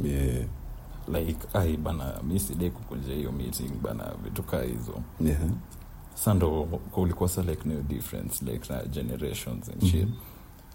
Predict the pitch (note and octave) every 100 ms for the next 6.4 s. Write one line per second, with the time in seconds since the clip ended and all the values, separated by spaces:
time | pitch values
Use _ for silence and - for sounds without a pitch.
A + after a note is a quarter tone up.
0 | - - - E2+ E2 D#2 D2+ D#2 D#2+ D#2
1 | F2+ E2 D#2 D2+ - - - - A#2+ -
2 | G#2 F2+ E2 D#2+ - F#2+ G2 F2+ E2+ D#2+
3 | E2 - D#2+ D#2+ G2 F2+ F2 - B1 -
4 | F2+ G2 - F2 D#2+ D#2 D#2+ E2 C#2 D2
5 | - C#2 C#2 D2 D#2+ E2 D2+ D2 F2 F2
6 | F2 F#2 F#2